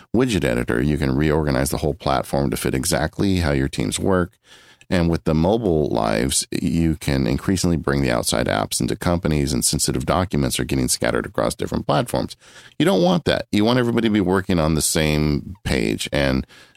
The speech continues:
Igloo solves that problem for you. Igloo allows you to integrate services like Box, Google Drive, and Dropbox into one big, easy to secure platform. It's got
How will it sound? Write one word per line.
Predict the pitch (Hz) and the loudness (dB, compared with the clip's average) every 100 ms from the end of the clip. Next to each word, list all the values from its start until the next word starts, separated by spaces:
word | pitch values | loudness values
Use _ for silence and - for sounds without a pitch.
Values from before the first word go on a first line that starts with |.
| - | -2
Igloo | 95 87 85 73 | 0 2 2 2
solves | 64 52 62 | 0 0 -2
that | 60 - | -2 -4
problem | - 69 71 69 60 | -2 0 0 0 -2
for | - 50 | -2 -2
you. | 50 50 - | -2 -4 -4
Igloo | 71 78 78 | -2 0 2
allows | 65 69 76 | 2 0 0
you | |
to | 71 | 0
integrate | 80 76 67 58 | 0 0 0 0
services | - 69 65 64 60 | 0 2 0 0 0
like | 58 60 | -2 -2
Box, | - 60 64 - | -2 0 -2 -4
Google | - 73 69 71 | -4 -2 0 -2
Drive, | - 55 58 | 0 0 0
and | 60 | 0
Dropbox | 85 95 101 62 62 - | 0 0 0 -2 -2 -2
into | 85 73 | -4 -2
one | 65 73 101 90 | 0 2 2 2
big, | 76 69 - - - - | 2 0 -2 -14 -20 -4
easy | 85 80 78 | 0 2 0
to | 73 | -2
secure | 80 - 64 | -4 -2 -4
platform. | - 80 90 - 92 90 101 113 _ - _ - | -2 0 0 0 0 2 0 -4 _ -20 _ -4
It's | 82 73 | -2 -2
got | - 69 64 | 0 0 0